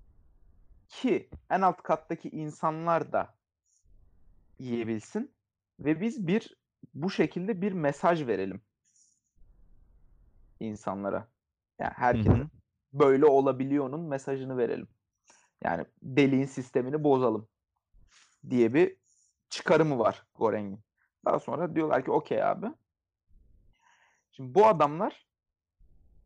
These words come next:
Speaker 1: üstten alta doğru bir Leninist devrim yapmaya platformun üstüne çıkıyorlar silahlarla.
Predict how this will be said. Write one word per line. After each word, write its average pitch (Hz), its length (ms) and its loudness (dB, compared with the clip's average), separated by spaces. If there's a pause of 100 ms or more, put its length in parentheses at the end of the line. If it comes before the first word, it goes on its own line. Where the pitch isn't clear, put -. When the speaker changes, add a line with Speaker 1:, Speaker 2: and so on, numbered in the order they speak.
(140)
Speaker 1:
üstten 185 400 0
alta 175 400 4
doğru 151 500 2 (120)
bir 170 280 -6 (240)
Leninist 156 460 2
devrim 147 340 2
yapmaya 139 640 -2 (2750)
platformun 165 540 0
üstüne 147 280 -10
çıkıyorlar 143 460 -2
silahlarla. 123 800 -2